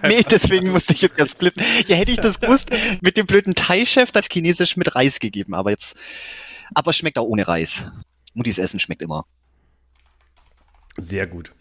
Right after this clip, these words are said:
Speaker 1: so soll's auch sein. Dann komme ich zu meiner Nummer eins. Meine Nummer eins ist Ramen.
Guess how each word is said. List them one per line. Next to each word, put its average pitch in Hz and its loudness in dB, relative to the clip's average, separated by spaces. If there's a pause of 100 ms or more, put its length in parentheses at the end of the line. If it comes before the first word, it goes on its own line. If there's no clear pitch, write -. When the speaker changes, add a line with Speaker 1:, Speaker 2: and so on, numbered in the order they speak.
(120)
Speaker 1:
so 107 -6
soll's 104 -2
auch 104 -4
sein. 107 -4 (320)
Dann 147 0
komme 170 -2
ich 165 -10
zu - -10
meiner 143 -4
Nummer 117 -8
eins. 131 -8
Meine 120 -6
Nummer 113 -6
eins 135 -6
ist - -16
Ramen. 95 -4